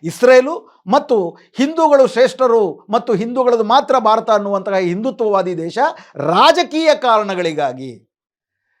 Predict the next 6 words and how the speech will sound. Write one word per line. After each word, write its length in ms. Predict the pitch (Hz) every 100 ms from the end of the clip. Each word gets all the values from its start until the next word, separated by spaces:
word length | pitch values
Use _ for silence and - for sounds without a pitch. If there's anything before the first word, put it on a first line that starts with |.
| _ -
ತಮ್ಮ 280 | 220 285 254
ರಾಜಕೀಯ 640 | 165 214 302 330 269 302 294
ಸಿದ್ಧಾಂತದ 540 | 220 202 226 208 180
ಕಾರಣಕ್ಕಾಗಿ 840 | 170 160 151 143 147 143 202 320 - _ 170
ಆಮದು 380 | 226 311 254
ಮೇಲಿನ, 340 | 220 208 185